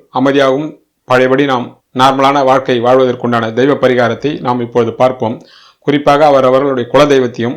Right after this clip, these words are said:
உங்களுடைய முன்னோர்களையும் கட்டாயம் அவசியமாக மானசீகமாக வணங்குங்கள். உங்களுடைய இல்லத்திலிருந்தே காலையும் மாலையும் கட்டாயம் உங்களுடைய பூஜை அறையிலே நெய் தீபம் ஏற்றி வணங்குங்கள்.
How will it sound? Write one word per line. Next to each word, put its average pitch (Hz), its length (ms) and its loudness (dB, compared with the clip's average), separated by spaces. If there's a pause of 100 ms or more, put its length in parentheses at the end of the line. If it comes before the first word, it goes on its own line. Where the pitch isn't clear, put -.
(120)
உங்களுடைய 120 340 0
முன்னோர்களையும் 127 600 0 (260)
கட்டாயம் 131 480 -2
அவசியமாக 131 520 0
மானசீகமாக 127 680 0
வணங்குங்கள். 120 480 0 (120)
உங்களுடைய 123 360 -2
இல்லத்திலிருந்தே 131 640 0 (340)
காலையும் 143 480 2
மாலையும் 131 440 0
கட்டாயம் 131 440 -2 (460)
உங்களுடைய 123 260 0
பூஜை 143 240 0
அறையிலே 123 300 2
நெய் 139 240 0
தீபம் 131 240 -2
ஏற்றி 120 260 -2
வணங்குங்கள். 120 460 -2